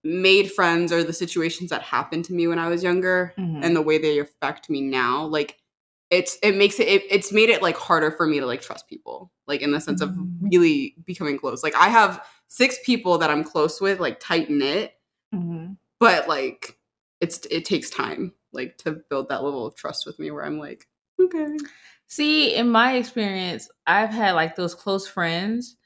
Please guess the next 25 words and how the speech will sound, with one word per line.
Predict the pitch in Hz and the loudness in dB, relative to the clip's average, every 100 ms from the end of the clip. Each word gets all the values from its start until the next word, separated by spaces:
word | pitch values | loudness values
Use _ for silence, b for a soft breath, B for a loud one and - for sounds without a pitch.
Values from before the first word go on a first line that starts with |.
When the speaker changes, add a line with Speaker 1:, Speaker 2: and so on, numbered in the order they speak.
| _ _ _ _ _ - | _ _ _ _ _ -4
Speaker 2:
and | 190 185 175 160 - - | -2 0 0 -2 -4 4
I | 196 | 4
will, | 285 302 | 4 2
like, | 247 214 190 - | 2 2 0 -6
trust | - - 220 - | -12 -6 -6 -4
you | 208 180 - | -4 -2 -2
i-, | 170 - _ | -6 -10 _
if | - 180 | -10 -6
you | 185 | -6
give | 180 | -4
me | 180 | -2
a | 160 | -4
reason | 165 175 170 | -4 -6 -8
to. | 165 151 143 | -6 -4 -4
But | 151 185 196 - | 0 4 4 4
if | - 185 | -2 -2
I | 175 | -4
see | - 196 | -2 -2
that | 170 147 | 2 2
our | 165 | 0
friendship | 185 175 190 180 | -2 -6 -6 -4
is, | 165 165 | -4 -2
like, | 165 151 131 - _ _ _ _ _ _ 165 | -2 -2 -2 -8 _ _ _ _ _ _ -6
going | 170 170 160 156 | 2 2 2 0
left, | 156 151 151 233 - | -2 -2 -2 -4 -10